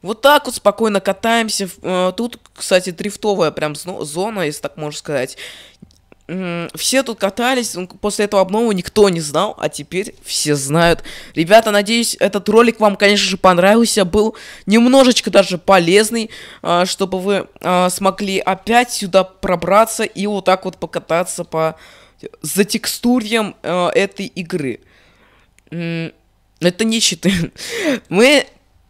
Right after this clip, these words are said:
мы нашли баг. Просто бага, который Foxes Productions еще не пофиксили. Но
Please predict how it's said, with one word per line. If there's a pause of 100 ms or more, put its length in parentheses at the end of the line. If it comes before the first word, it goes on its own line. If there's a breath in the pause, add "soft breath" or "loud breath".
(300)
мы
нашли
баг.
Просто
бага,
который
Foxes
Productions
еще
не
пофиксили. (160 soft breath)
Но